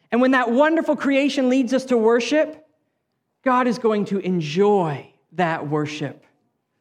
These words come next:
He will take joy in his Son as we are singing praises to Jesus for all he's done.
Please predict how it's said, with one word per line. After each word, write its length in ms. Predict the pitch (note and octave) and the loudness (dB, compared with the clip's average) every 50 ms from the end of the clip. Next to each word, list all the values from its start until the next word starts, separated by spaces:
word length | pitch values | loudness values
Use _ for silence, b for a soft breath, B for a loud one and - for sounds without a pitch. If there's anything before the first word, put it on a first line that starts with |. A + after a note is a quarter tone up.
| _ _ _ _ _ | _ _ _ _ _
He 160 | _ - C#4 C4+ | _ 0 0 2
will 140 | C4+ B3+ | 2 2
take 280 | C4 - A3+ F#3+ F3 D#3+ | 2 0 -2 -2 -2 -4
joy 720 | E3+ E3 E3 G3 A3 A3 G#3+ G3 F3 D#3+ D3+ C#3+ C#3 D3 - _ _ _ _ _ | -8 -6 -2 2 2 2 2 2 0 -2 -4 -6 -8 -12 -16 _ _ _ _ _
in 100 | - G#3 | -4 -2
his 200 | F#3+ G3 G3 F3+ | 0 0 0 -2
Son 540 | - - - - - B3+ B3 A#3 F#3+ D#3+ D3+ | -4 -8 -8 -4 -2 -2 0 0 -2 -2 -4
as 220 | D#3 D#3 E3+ D3 D#3+ | -4 -4 -6 -4 -2
we 140 | G3+ A3 | -2 -2
are 100 | G#3 G3+ | -2 -2
singing 440 | F#3+ - - A3 G#3 F#3+ F3+ F3+ F3+ | -4 -4 -4 -4 -2 -2 -2 -2 -4
praises 600 | F3+ - - G#3 F#3+ F#3+ G3 F3+ E3+ F3 D#3 - | -4 -4 -2 0 0 0 -2 -2 -2 -4 -6 -6
to 100 | - F3 | -8 -10
Jesus 480 | E3 C#3+ - F3+ E3+ E3+ D3 E3 D3 D#3+ | -10 -6 -6 -4 -4 -4 -4 -6 -8 -8
for 160 | - - D#3+ | -8 -6 -4
all 160 | D#3 D#3 D#3 | -4 -4 -4
he's 240 | C#3+ D3+ D#3 D3 - | -4 -6 -8 -8 -8
done. 440 | - - D3+ C#3 C3+ C3 B2+ C3 | -8 -6 -6 -6 -6 -8 -10 -12